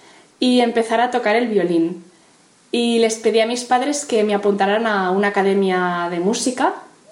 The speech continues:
eh, para empezar a tocar este instrumento. Y así lo hicieron. Me apuntaron a una escuela de música que estaba al lado de mi colegio y recuerdo que toqué el violín dos años.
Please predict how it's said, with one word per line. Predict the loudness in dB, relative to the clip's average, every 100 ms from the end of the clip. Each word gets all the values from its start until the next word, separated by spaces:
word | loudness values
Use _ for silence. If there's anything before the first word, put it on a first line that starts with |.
| -12
eh, | -8 -6 -6 -6 -6 -6
para | -2 0 0 0
empezar | 0 -2 -4 -2 0
a |
tocar | 0 0 0
este | -2 0
instrumento. | -2 -2 -4 -2 -2 -2 -6 -8 -20 -20 -20 -20 -20 _ -2
Y | 2
así | 2 0 2
lo | 2
hicieron. | 2 -2 2 0 0 -6
Me | -4 0 0
apuntaron | 0 0 0 2 0 0
a | -2 0
una | 0 -2
escuela | -2 -2 0 2 2 2
de | 0
música | 2 2 2 0 0 0
que | -2
estaba | -4 -2 0 0
al | 0 0
lado | 2 2
de | 2 0
mi | 0
colegio | -2 -2 -4 -4 -4 -6 -20 -20 -20 -20 -8 0
y | 2
recuerdo | 2 2 0 0
que | 0
toqué | -2 -2 0
el | 2
violín | 2 2 4 6 6
dos | 2 -4 -6
años. | -4 -4 -6 -10 -14